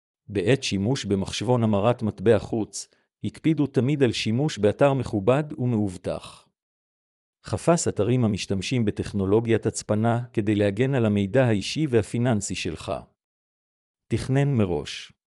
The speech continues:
מומלץ לחקור את המטבע המקומי, שערי החליפין וכל העמלות הנלוות לפני הטיול שלך.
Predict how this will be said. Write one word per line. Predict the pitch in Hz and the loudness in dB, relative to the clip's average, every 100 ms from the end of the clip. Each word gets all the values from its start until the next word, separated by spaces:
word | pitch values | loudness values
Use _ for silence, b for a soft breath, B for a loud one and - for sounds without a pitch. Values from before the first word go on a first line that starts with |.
| _ _ _ _ _ _ _ - | _ _ _ _ _ _ _ -4
מומלץ | 104 101 127 156 113 | -2 2 2 2 -2
לחקור | 98 - 135 135 | -4 0 2 4
את | 117 | 2
המטבע | 104 101 107 127 | 0 0 2 4
המקומי, | 113 - 98 101 82 - _ _ _ | 2 0 -2 -4 -8 -14 _ _ _
שערי | - 101 120 | -2 2 4
החליפין | 131 113 98 - 135 143 110 | 2 0 -2 -2 -2 -2 -4
וכל | 107 147 143 | -2 2 4
העמלות | 104 101 104 135 143 | 4 2 2 2 0
הנלוות | 117 104 98 104 147 147 | 0 2 0 2 2 2
לפני | 120 107 139 151 | -2 -4 -2 0
הטיול | 143 - 110 98 95 | 0 -2 0 0 0
שלך. | 101 85 - | -4 -4 -6